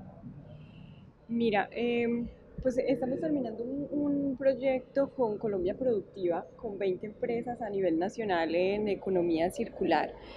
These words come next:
en el que básicamente trabajamos con te-,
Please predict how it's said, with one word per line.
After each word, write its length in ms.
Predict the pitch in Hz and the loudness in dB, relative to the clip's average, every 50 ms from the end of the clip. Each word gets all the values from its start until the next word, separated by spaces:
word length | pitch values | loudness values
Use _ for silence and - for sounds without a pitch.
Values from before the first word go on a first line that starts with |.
| - - - - - - | -16 -16 -16 -18 -6 -2
en 140 | 208 214 214 | 2 2 4
el 200 | 208 202 214 - | 4 4 2 2
que 680 | - 233 240 226 220 214 208 208 202 208 208 190 180 - | 4 6 8 8 8 8 8 6 6 6 4 2 2 4
básicamente 720 | - 220 214 214 - - - 285 262 240 208 196 - 233 220 | 6 6 6 6 4 0 0 2 2 4 2 2 2 0 2
trabajamos 640 | 277 262 240 226 240 226 233 202 202 214 240 - | 6 6 6 6 6 4 2 2 4 2 0 2
con 200 | - 269 233 202 | 2 2 2 2
te-, 260 | - 226 202 190 180 | 0 0 0 0 0